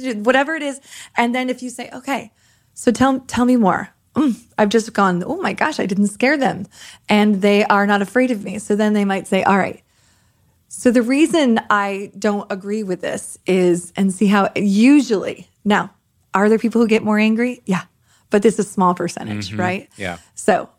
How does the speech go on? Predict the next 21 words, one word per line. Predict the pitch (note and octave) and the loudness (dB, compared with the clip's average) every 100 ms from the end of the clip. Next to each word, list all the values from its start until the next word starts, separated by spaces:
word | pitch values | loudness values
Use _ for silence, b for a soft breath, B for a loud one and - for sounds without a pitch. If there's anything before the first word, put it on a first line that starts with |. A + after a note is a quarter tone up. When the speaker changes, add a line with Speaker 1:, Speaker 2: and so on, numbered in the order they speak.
| _ _ - | _ _ 0
Speaker 1:
lean | G#3 B3+ D#4 | 4 4 4
into | C#4 C4 | 0 0
the | C4+ C4 | 0 2
logic, | A3 F#3+ F#3+ F#3+ - | 2 2 -4 -10 -6
answer | G#3+ A3 B3 A#3+ | -4 -4 -4 -4
it | - - | -6 -8
w-, | G3+ G3 | -6 2
as | G#3 G3 | 2 2
you | F#3+ | -2
took | A3+ A3+ | -2 -4
a | |
step | - - - | -2 -4 0
forward, | F#3 F#3 F3+ B B G3 | 0 0 -2 B B -4
answer | G3 G#3 | -2 -2
the | A#3 | -2
question, | F#3 F3+ F#3 | 0 -2 -2
and | F#3 | -2
then | F3+ F3+ | 0 0
you're | F#3 | -2
gonna, | F3 | -2
right. | F3 - | -4 -6